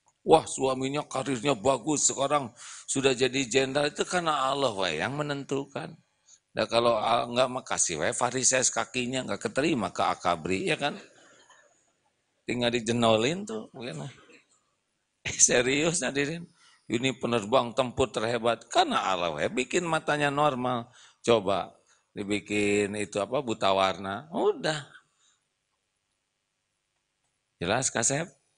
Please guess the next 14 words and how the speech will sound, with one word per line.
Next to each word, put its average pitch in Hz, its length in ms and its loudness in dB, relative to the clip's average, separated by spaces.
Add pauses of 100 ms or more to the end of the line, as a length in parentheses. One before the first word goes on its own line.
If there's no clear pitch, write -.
(380)
Jadi 107 340 -2
jangan 104 320 -2
petantang 104 560 -4
petenteng 104 640 0
ya, 107 160 -2
ingat 104 320 -4
virus 104 480 0
ya. 110 320 0 (3000)
Lalu 151 580 4 (220)
jauhi 120 400 0
maksiat 151 560 0
lah 156 240 2 (320)
sekarang 123 560 -2
mah. 131 160 -8